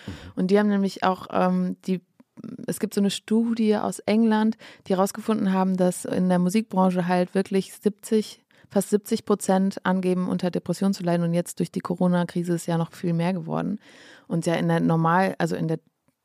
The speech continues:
Speaker 2: Gesellschaft sonst sind halt, glaub ich, jeder,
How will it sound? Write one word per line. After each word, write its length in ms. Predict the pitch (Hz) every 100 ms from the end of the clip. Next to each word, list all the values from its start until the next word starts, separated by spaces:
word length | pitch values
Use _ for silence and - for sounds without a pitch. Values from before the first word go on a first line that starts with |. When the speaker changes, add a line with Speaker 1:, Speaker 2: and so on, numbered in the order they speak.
| -
Speaker 2:
Gesellschaft 580 | 170 160 175 - 190 -
sonst 260 | 175 180 180
sind 320 | 170 165 - -
halt, 160 | 175 -
glaub 160 | 165
ich, 120 | 165 -
jeder, 380 | 165 165 165